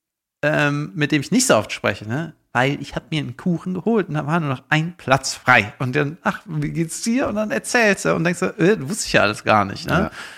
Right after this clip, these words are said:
Speaker 1: Und zum Beispiel, ähm, ich glaub, von meiner Familie, wenn ich jetzt irgendwie, ja, was hat die Tante X Y irgendwie,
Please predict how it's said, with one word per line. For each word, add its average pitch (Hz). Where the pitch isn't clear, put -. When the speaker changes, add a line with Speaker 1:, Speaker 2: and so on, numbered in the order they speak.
Speaker 1:
Und 131
zum 139
Beispiel, 143
ähm, 127
ich -
glaub, 123
von 123
meiner 147
Familie, 139
wenn 131
ich 123
jetzt 123
irgendwie, 120
ja, 104
was 107
hat -
die 104
Tante 107
X -
Y 117
irgendwie, 104